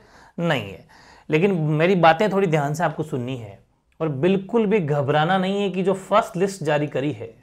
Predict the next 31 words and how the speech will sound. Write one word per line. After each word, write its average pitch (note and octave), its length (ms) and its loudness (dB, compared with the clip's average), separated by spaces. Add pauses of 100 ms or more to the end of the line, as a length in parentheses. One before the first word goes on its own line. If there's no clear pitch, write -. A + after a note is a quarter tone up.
(120)
ठीक D#3 180 -4
है, A3+ 140 -4 (680)
इस A3+ 220 0
फर्स्ट A3+ 260 4
लिस्ट G3+ 180 2
में G3+ 100 2
जिसका F#3+ 300 2
नाम E3+ 340 2
आया, D#3 320 6
बहुत D3 520 4
अच्छी D#3 200 -6
बात C#3+ 240 0
है, D#3+ 80 0
कांग्रेचुलेशन, D3+ 840 -2
बेस्ट C3 300 0
विशेज C#3+ 340 -2
आपको F3+ 440 0 (340)
और D3+ 120 4
आप C#3 180 6
लाइफ C#3 260 0
में C#3+ 100 -2
आगे C3+ 180 0
बढ़ें। D3 260 -2 (340)
और C#3+ 100 -4
मैं C#3+ 160 -4
कहता D3+ 220 0
हूँ E3+ 100 0
जल्दी D3+ 260 0
से D#3+ 100 0
बीएसटीसी D3 500 -2
करके C#3+ 340 0